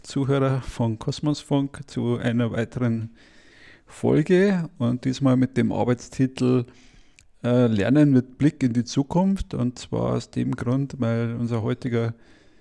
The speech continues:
Studiogast, äh, oft mit dem Rücken, äh, zu sehen ist auf Bildern und mit dem Blick nach vorne. Ein begeisterter Sportler, Fotograf und Cinematograf, äh, studierter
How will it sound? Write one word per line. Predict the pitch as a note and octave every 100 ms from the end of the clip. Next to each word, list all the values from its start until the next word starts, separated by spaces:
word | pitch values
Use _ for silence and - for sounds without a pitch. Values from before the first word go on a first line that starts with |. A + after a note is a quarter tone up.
| _ _
Studiogast, | - - C3+ D3+ D3 C3+ C3+ C#3 -
äh, | - B2 B2 B2
oft | - B2+ - - - -
mit | B2+ A#2+ -
dem | A#2+ A#2 A#2+ B2 B2
Rücken, | A#2 C#3 - D#3 D3+ C3 - - -
äh, | C3 C3 B2
zu | C3 -
sehen | B2+ C#3+ D3
ist | C#3+
auf | C3 B2+
Bildern | C#3 C#3 D3 C3+
und | B2+ -
mit | C3 C3
dem | A#2+ A2+
Blick | C#3+ -
nach | A#2
vorne. | - A#2+ B2 D#3+ G3 - - - - - - - - _ _ _ -
Ein | C3+ C3 C3 B2+ A2 -
begeisterter | C3 - G2 C#3+ D3+ C3+ B2
Sportler, | - - - D3 - E3 E3+ F3
Fotograf | - - C#3 - - - G#2 C3 D#3+ - - - -
und | A#2+ A#2 G#2+ -
Cinematograf, | - F3+ G3 A#2+ G#2+ - A#2 B2 C#3 F#3+ - - _ _ - - - - _ _ _
äh, | - B2 B2
studierter | - C3 B2+ D#3+ D3+ B2+ C3